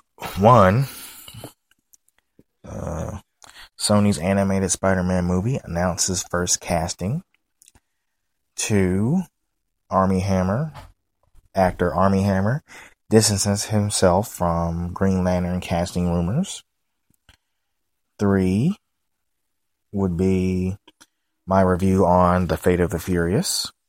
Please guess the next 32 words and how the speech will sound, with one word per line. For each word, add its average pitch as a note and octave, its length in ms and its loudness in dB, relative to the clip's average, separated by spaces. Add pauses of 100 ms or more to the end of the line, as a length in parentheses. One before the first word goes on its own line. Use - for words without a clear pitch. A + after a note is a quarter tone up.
(160)
which, G2 320 -12
which F2+ 220 -4
I F2 260 2
also F2+ 320 0
known F2 220 -2
as E2+ 140 -6
Fast F#2+ 340 0
and F#2 80 -16
Furious E2 360 -6
eight. F#2 240 -4 (1160)
And, C3+ 320 2
of A#2 60 -4
course, G#2 720 0
my F#2 140 0
review F#2 420 0
on E2+ 400 0
the E2 220 -4
Thor F2+ 540 2
Ragnarok E2 560 -4 (140)
trailer - 500 -4 (960)
that F2+ 120 -2
was E2 160 -2
released D#2+ 580 -6
sometime D#2+ 400 -8
this - 160 -8
week. - 280 -18 (1300)
I'll F2 160 0
be F2 60 -2
discussing F2+ 400 -2
the E2+ 80 -4
first F2 260 -4
topic, F2 360 -4